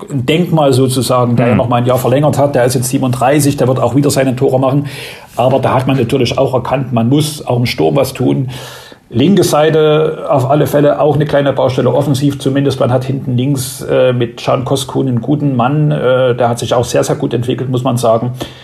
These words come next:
Speaker 1: Die Innenverteidigung, die steht soweit auch mit Davy Frick, mit Stefan Kanza. Aber auch da wird was passieren.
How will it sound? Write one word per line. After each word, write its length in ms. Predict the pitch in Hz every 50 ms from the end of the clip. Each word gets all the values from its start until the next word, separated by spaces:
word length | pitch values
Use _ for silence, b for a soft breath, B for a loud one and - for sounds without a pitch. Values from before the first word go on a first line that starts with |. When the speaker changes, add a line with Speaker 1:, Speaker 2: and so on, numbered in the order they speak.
| B B B B -
Speaker 1:
Die 140 | 113 107 120
Innenverteidigung, 1000 | 151 151 - 143 - - 127 127 139 135 123 - 135 131 135 135 131 135 139 - - - -
die 80 | 110
steht 260 | 104 - 113 117 113
soweit 240 | - 120 107 101 -
auch 200 | - 127 139 131
mit 240 | 123 110 - - 110
Davy 200 | 104 104 110 101
Frick, 240 | - - 127 123 123
mit 120 | 110 107
Stefan 320 | - - 110 - 110 101 101
Kanza. 340 | - 123 127 123 127 110
Aber 240 | - - 117 107 92
auch 160 | 107 98 -
da 220 | - - 110 120 123
wird 120 | 123 113
was 160 | 117 - - -
passieren. 560 | - 92 - - 131 143 151 147 127 -